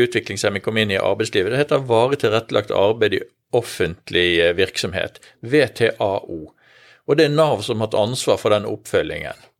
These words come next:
Den oppfølgingen eksisterer nesten ikke. Den ordningen virker ikke for denne,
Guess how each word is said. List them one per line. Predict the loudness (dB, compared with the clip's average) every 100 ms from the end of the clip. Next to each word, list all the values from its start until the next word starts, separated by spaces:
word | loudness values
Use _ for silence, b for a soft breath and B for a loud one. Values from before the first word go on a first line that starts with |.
| _ _ b b -2
Den | 0
oppfølgingen | 0 0 0 0
eksisterer | -2 -4 -2 2 2 2 -4
nesten | -8 -8 -10
ikke. | -6 -6 -6 -8 B
Den | -2 -2
ordningen | 2 2 2 0 0 0 -2
virker | 0 -2 -2 -8 -4 -2
ikke | -2 -2
for | 0
denne, | 0 2